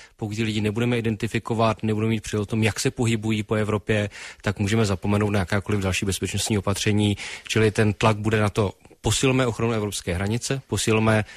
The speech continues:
agenturu Frontex, což je ta evropská agentura, která má pomáhat členským státům, eh, chránit vnější hranici,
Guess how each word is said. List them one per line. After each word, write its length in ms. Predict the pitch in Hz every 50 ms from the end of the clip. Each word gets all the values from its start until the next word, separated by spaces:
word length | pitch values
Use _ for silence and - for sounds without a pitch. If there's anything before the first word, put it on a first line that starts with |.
| - -
agenturu 440 | - 113 104 117 113 - 117 110 98
Frontex, 580 | 87 - 101 98 101 - - 123 127 - - -
což 200 | - 104 92 -
je 260 | 110 107 104 104 95 - -
ta 100 | 110 107
evropská 520 | - 107 101 110 104 - - - - 117
agentura, 500 | 101 104 95 104 104 95 - 110 110 104
která 240 | - - 117 107 107
má 140 | 110 104 87
pomáhat 520 | - 113 110 117 120 120 107 107 110 -
členským 420 | - - - 107 98 - - 113 104
státům, 560 | - 110 98 95 - 113 107 104 107 110 113
eh, 100 | 110 107
chránit 500 | - - 110 98 101 104 113 120 - -
vnější 420 | 120 107 107 113 113 - - 131 123
hranici, 520 | 127 135 135 139 131 - - 156 160 165